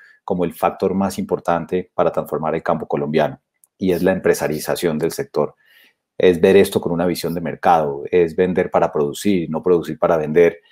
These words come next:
y por supuesto, es también contribuir a la discusión de las políticas públicas. Quiero saludar muy especialmente a todos los funcionarios de los veintidós gremios afiliados que tiene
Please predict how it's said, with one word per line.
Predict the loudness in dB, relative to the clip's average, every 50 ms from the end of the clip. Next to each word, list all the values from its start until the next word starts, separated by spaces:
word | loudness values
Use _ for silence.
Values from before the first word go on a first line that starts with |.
| _ _ _ _ _ -10
y | -6
por | -4 -4 -4
supuesto, | -2 2 4 4 4 4 0 -6 -10 _ _ _
es | -4 -2 -2 -2 -2
también | -4 -4 -2 0 -2 -2 0
contribuir | -2 -4 -4 -4 -6 -6 -4 -4 -4 -2
a | 2 2
la | 2
discusión | 2 2 0 -4 -8 -6 -6
de | -2 -2
las | 0 -2 -2
políticas | -4 -6 -6 -6 -6 -6 -4 -6 -6 -4
públicas. | -2 -4 -4 -4 -6 -10 -14 -18 -20 -20 -20 _ _ _ _ _ _ _ _
Quiero | 4 6 8 8
saludar | 8 8 8 8 8 8
muy | 6 6 4
especialmente | 4 4 0 -2 0 0 2 2 2 2 2 4 4 4 4 4 2 _ _ _ _ _ _ _ 0
a | 0 2 0 0 -2 -4 -6 -8 -10 -14 -14 -2
todos | 2 4 6 6 6
los | 6 4 2 0 -2
funcionarios | -8 -10 -8 -4 -2 0 0 2 2 2 2
de | 0 -2 -2
los | -4 -8 -10 -12 -10
veintidós | -6 -4 -4 -4 -4 -4 -4 -2 -2 0 0
gremios | 2 2 2 2 0 -4
afiliados | -6 -4 -2 0 2 2 2 2 0 -2
que | -4 -2
tiene | 0 0 2 2 0 -2 -4